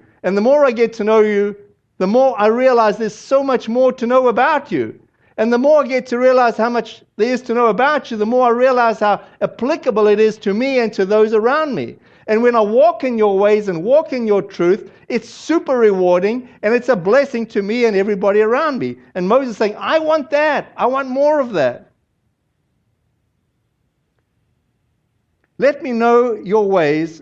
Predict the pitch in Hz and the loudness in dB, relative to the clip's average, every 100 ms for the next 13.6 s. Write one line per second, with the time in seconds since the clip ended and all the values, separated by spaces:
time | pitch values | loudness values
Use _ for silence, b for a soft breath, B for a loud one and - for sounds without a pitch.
0 | _ 180 190 196 196 214 196 170 160 156 | _ -6 -4 0 -2 -2 -2 -4 -4 -10
1 | - 226 226 220 226 208 196 175 - 175 | -6 -2 -2 -2 -4 -4 -4 -6 -4 -2
2 | 139 147 160 151 175 151 - 220 247 170 | -2 -4 -6 -6 -8 -8 -6 -4 -4 -4
3 | 147 175 B B - 190 165 156 156 180 | -4 -6 B B -6 -4 -4 -2 0 0
4 | 180 - 247 294 185 107 123 _ _ _ | -4 0 -2 0 -6 -10 -12 _ _ _
5 | _ _ - 214 214 240 311 262 160 190 | _ _ -4 0 0 2 0 0 0 0
6 | - 190 185 247 294 - 220 202 208 202 | -2 -4 -4 -6 -8 -4 -2 -2 -2 -6
7 | 214 190 151 147 247 254 226 196 226 233 | -2 -2 -2 0 2 2 2 0 0 2
8 | 220 220 214 208 220 139 107 - _ _ | 0 0 -2 -4 -4 -8 -12 -16 _ _
9 | _ _ _ 170 196 170 185 180 185 180 | _ _ _ -2 0 0 0 2 0 -2
10 | - 208 _ _ 160 170 170 180 156 _ | -14 -18 _ _ -6 0 -2 -2 -16 _
11 | - 156 180 196 143 - 175 165 135 - | -6 -4 -2 -6 -10 -2 -2 -2 -2 -2
12 | 226 190 160 147 147 151 139 131 165 131 | -2 0 0 -2 -4 -2 -2 -4 -6 -6
13 | 165 247 185 175 180 | -6 -4 -2 0 0